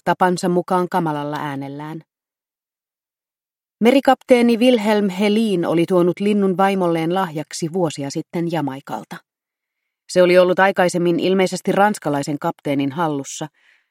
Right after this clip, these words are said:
sillä se osasi kirkua ranskan kielellä pelkkiä ruokottomuuksia. Onneksi Naantalin pikkukaupungissa vain harva osasi kyseistä kieltä,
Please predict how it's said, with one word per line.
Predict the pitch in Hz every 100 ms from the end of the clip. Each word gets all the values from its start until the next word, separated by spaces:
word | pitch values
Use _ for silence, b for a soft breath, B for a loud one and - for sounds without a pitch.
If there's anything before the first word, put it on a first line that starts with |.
| -
sillä | 202 196
se | 208
osasi | 208 208 214
kirkua | - 233 - 190
ranskan | 190 214 220 190 180
kielellä | 190 170 165 165 -
pelkkiä | 214 - - 143
ruokottomuuksia. | 143 139 139 - 135 131 143 - - 170 - _ _ _ _ _ _ _ _ _ _ _ _ _ -
Onneksi | 240 254 - 254
Naantalin | 240 254 240 226 240
pikkukaupungissa | - 240 220 208 208 202 190 202
vain | 202 196
harva | 180 214 147
osasi | 139 160 156 -
kyseistä | 160 156 143 - -
kieltä, | 165 151 -